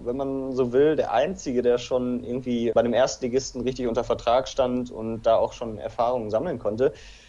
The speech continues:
Ist natürlich auch noch sehr jung, ne? Einundzwanzig Jahre, wird dieses Jahr noch zweiundzwanzig, aber ich glaub, in einem Alter, wo es schon nicht so ganz falsch sein wird, in der ersten Liga auch eine wichtige Rolle einzunehmen. Das wird er mit Sicherheit, hat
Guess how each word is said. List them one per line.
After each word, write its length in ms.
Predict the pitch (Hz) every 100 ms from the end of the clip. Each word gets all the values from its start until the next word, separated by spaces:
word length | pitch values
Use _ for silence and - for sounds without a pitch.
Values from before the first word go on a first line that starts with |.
| - -
Ist 140 | 147
natürlich 300 | 175 170 -
auch 60 | 156
noch 140 | 160
sehr 180 | 104 92
jung, 240 | 85 95
ne? 220 | 120 160
Einundzwanzig 680 | 95 131 143 - 135 135 120
Jahre, 640 | 113 131 165 165 170 175 -
wird 240 | - 139
dieses 200 | 143 131
Jahr 120 | 127 120
noch 140 | 113
zweiundzwanzig, 840 | - 131 160 - 143 147 147 143 - - - -
aber 160 | 120
ich 80 | 120
glaub, 180 | 123 120
in 80 | 120
einem 140 | 113
Alter, 640 | 110 127 135 127 123 104 - - - - - -
wo 240 | 110 120
es 180 | 127 -
schon 360 | - 135 135 131
nicht 180 | 131 131
so 80 |
ganz 220 | 120 117 -
falsch 320 | 123 120 120
sein 260 | 117 110
wird, 320 | 110 110 107 -
in 60 |
der 100 | 107
ersten 300 | 101 113 117
Liga 260 | 113 120 101
auch 220 | 104 113
eine 260 | 110 107 104
wichtige 300 | 123 110 110
Rolle 280 | 127 139
einzunehmen. 600 | - 90 - 95 101 127
Das 320 | 107 - - -
wird 380 | 98 110 123 -
er 140 | 120
mit 220 | 117 107 127
Sicherheit, 640 | 156 143 160 180 - -
hat 320 | 135 131 -